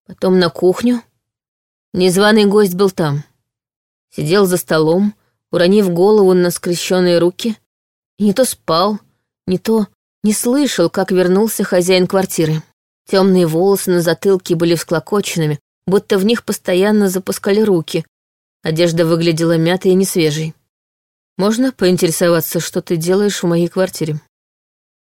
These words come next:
холодно спросил Никита, останавливаясь на пороге. Ему даже было не так интересно, как он вошёл, больше интересовало, зачем.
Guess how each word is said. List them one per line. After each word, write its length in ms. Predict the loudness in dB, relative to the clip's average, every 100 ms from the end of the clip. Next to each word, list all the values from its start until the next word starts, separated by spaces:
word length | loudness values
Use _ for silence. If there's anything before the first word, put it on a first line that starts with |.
| -2
холодно 340 | 2 2 0
спросил 440 | -2 -2 -2 0 0
Никита, 500 | 0 -2 -6 -6 -10 -14 -10
останавливаясь 720 | -8 -2 0 2 2 2 0 0
на 100 | -2
пороге. 540 | 0 0 -2 -4 -8 -10 _ _ _ _ _ _ _
Ему 280 | -2 0 2
даже 380 | 2 0 0 -2
было 280 | 0 2 2
не 140 | 0
так 240 | -2 -2
интересно, 540 | -2 -2 0 0 -2 -6 _
как 180 | -10 -2
он 120 | 0 0
вошёл, 540 | 0 -2 0 0 0 _ _ _ _ _ 0
больше 340 | 2 2 2
интересовало, 680 | 0 0 -2 -2 0 2 0
зачем. 540 | -2 -4 -4 -2 -4